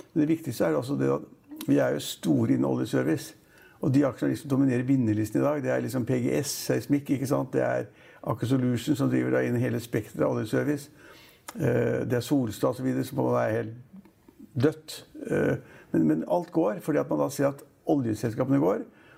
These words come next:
og man tror da helt fanatisk at hvis, hvis da oljeselskapene tjener mer penger og aksjekursene går, så vil de bruke mer penger på da å lete etter olje og utvinne olje.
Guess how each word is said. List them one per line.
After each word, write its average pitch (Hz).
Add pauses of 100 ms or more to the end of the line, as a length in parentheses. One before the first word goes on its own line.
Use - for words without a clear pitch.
(120)
og 147
man 151
tror 139
da 147
helt 131
fanatisk 123
at 147
hvis, 143
hvis 143
da 139 (420)
oljeselskapene 131
tjener 135
mer 135
penger 139
og 127
aksjekursene 135
går, 190 (240)
så 151
vil 143
de 147
bruke 143
mer 131
penger 120
på 139
da 131
å 139
lete 131
etter 135
olje 151
og -
utvinne 123
olje. 123